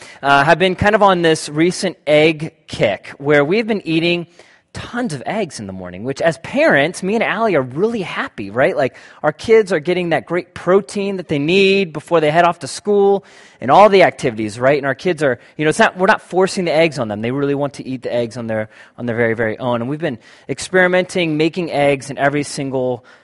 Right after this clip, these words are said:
type of way that you can, over easy, sunny side up, scrambled. And then even yesterday, my son made, for the very first time, poached eggs. So a little overdone, but relatively good job.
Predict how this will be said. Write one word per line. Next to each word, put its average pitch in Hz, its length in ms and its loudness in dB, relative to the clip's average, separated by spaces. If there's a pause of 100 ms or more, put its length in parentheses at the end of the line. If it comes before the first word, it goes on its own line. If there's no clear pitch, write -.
type 135 220 0
of 123 140 -6
way 123 180 4
that 113 80 -4
you 107 160 -8
can, 110 380 -6
over 107 180 -4
easy, 143 320 -4
sunny 123 240 -8
side 113 380 0
up, 135 320 6
scrambled. 156 1000 2 (420)
And 139 120 -2
then 143 160 0
even 202 340 -2
yesterday, 117 920 2
my 120 140 -6
son 143 720 -4
made, 113 260 -4
for 123 60 -14
the 110 80 -10
very 117 120 -2
first - 260 -10
time, 110 180 -8
poached - 520 -14
eggs. 80 460 -18 (300)
So 113 200 -2
a 110 60 -2
little 208 320 -4
overdone, 113 720 -4
but 104 280 -4
relatively 101 840 -6 (480)
good 113 220 -4
job. 85 440 -4